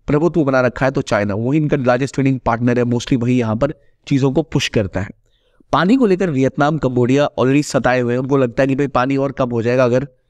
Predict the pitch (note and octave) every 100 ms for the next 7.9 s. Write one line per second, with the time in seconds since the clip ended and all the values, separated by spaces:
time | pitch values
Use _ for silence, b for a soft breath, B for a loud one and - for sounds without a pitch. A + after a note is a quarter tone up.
0 | _ _ - C3 C3+ C3 B2+ C#3 B2 C3+
1 | - A2+ A2+ A#2+ A#2+ A2+ A2+ G2+ F#2+ G#2
2 | C#3+ C3+ D3+ C3+ D#3 F3 F3+ F3+ A#2 A#2
3 | A#2+ C#3+ C3+ D3 A2 C3 A2 G#2+ G#2 F#2+
4 | F#2+ G2+ B2 D3 D3 D3 A#2 A#2 C3+ B2
5 | A#2 A#2 A2 A2 A2 A2 G2+ G2 A2 C3
6 | B2 B2+ C3 C#3 C3+ B2+ B2 A2+ B2+ C3+
7 | - A2 A#2+ B2 A#2 A2 A2 A2 A2+